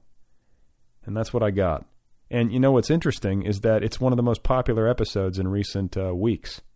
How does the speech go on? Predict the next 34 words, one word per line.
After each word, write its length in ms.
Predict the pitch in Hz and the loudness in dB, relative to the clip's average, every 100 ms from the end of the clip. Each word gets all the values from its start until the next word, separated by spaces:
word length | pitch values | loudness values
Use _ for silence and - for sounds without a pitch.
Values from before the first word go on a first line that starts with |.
| _ _ _ _ _ _ _ _ _ _ _ _ _ _ _ _ _ _ _ | _ _ _ _ _ _ _ _ _ _ _ _ _ _ _ _ _ _ _
That's 140 | - - | -10 -2
how 120 | 120 | 0
it's 160 | 104 - | -2 -4
tracking 480 | - 113 113 85 | 0 0 0 -2
anyway. 340 | 76 67 65 - - | -4 -6 -8 -12 -12
And 140 | 107 107 | -6 -2
what 120 | 117 | 0
I 60 | 107 | 0
find, 720 | - 147 156 131 107 110 - - _ _ _ _ _ _ _ - | 2 2 4 4 2 -2 -6 -14 _ _ _ _ _ _ _ -4
this 160 | 127 | -2
is 100 | 147 | 0
a 80 | 139 | 2
real 180 | 143 135 | 4 2
thing. 340 | - 123 80 | 2 -2 -2
What 140 | - 117 | 0 0
I 80 | 117 | 0
find 320 | - 143 143 | 0 2 2
is 80 | 120 | 0
that 120 | 101 | 0
whenever 340 | 120 127 143 | 2 2 2
I 80 | 131 | 2
hear 200 | 110 131 | 2 2
from 160 | - 143 | 0 -2
people 440 | 165 156 160 156 | -2 -2 -2 -2
and 120 | 113 107 | -4 -2
they 80 | 101 | -2
tell 300 | - 123 135 | -2 0 0
me 280 | 147 151 - | 0 -2 -2
that 120 | 117 | -4
a 40 | 101 | -4
certain 340 | - 139 120 | 0 -2 0
episode 460 | 120 - - 120 95 | -4 -4 -2 0 0
was 120 | 82 | -6
terrible, 680 | - 110 123 131 143 139 | -6 -2 -2 0 0 -2